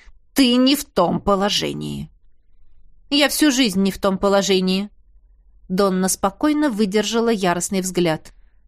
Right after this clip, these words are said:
«Так чем на этот раз вызвана ваша злость?» Вместо ответа Расмус почти швырнул ей планшет с фотографией, на которой Донна танцевала с Кьером. «Объясни это!»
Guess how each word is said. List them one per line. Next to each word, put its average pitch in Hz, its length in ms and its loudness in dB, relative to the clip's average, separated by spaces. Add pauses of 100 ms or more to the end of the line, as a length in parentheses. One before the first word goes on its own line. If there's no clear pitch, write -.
(120)
«Так 392 180 0
чем 285 320 2
на 247 160 2
этот 262 260 -2
раз 285 220 2
вызвана 247 520 2
ваша 262 380 0
злость?» 240 680 -2 (1400)
Вместо 220 540 0
ответа 254 460 -2
Расмус 262 500 -2
почти - 420 -2
швырнул 294 600 0
ей 226 280 -2
планшет 214 600 -2
с - 80 -4
фотографией, 233 840 -4
на 208 120 0
которой 190 460 -2
Донна 202 460 -2
танцевала 165 640 -2
с - 100 -6
Кьером. 156 540 -2 (2250)
«Объясни 185 1000 2
это!» 180 580 2